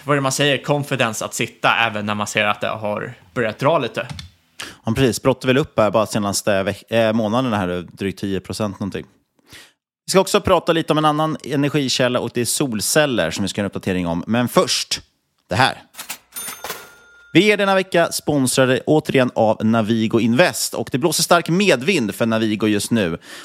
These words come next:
Speaker 2: De direktnoterar stamaktien på Nasdaq First North Premier, eh, och, eh, den här kommer ha kortnamnet Navigo Stam. Eh, Navigo Invest är ett investeringsbolag från Göteborg som grundades tjugohundrasju.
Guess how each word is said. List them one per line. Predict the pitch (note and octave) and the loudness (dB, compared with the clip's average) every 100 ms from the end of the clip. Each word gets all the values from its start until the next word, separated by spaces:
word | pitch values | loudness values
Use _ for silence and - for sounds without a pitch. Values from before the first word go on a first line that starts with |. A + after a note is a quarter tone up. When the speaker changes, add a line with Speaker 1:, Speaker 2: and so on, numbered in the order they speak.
| - | -2
Speaker 2:
De | C3+ D3 | 0 4
direktnoterar | D#3 D#3 - C3+ D#3 D#3 D#3+ - | 2 2 -2 0 2 4 2 0
stamaktien | - C3 C3 - D#3+ F3 | 0 2 2 0 0 0
på | - A2 | -2 0
Nasdaq | A2+ A2 - A2+ | 0 -2 -2 -4
First | - A2+ G2+ - | -2 -2 -2 -2
North | G2+ G2 - | -6 -6 -8
Premier, | - G2+ A2+ F3 A3 - - - - | -6 0 2 2 0 -4 -20 -20 -4
eh, | A#2+ A#2+ - | 0 2 2
och, | C3 B2 - - | 0 0 -2 0
eh, | A2+ G#2+ | 2 2
den | A2 A2+ | 0 0
här | A2+ | 0
kommer | G2+ A2 | 0 0
ha | G#2+ | 0
kortnamnet | - A#2 - G2 G2+ - | -2 -2 0 -2 -2 -6
Navigo | G2 G2+ F#2 G2 F#2 G2+ - | -4 -2 -2 -2 -2 -4 -4
Stam. | - - - D#3+ F#2+ C#2+ D#2 - _ _ _ - - - | -4 -4 0 2 2 -4 -12 -14 _ _ _ -20 -20 -6
Eh, | - B2 - | 2 2 2
Navigo | C#3 D3 F3 F3 F3 | 2 2 2 2 2
Invest | E3 F#3 - - | 2 0 -2 0
är | C3 D#3+ | 2 2
ett | E3+ | 0
investeringsbolag | D3+ C#3+ C#3 A2+ B2+ C3 E3 | -2 0 -2 0 2 2 2
från | B2+ | 0
Göteborg | A#2 G#2+ A#2+ F#3+ - | -2 2 0 0 -2
som | A2+ | -2
grundades | G#2 A2 G2+ | 0 0 0
tjugohundrasju. | - A#2 G2+ F#2+ F#2 F#3 | 0 -2 -2 -4 2 2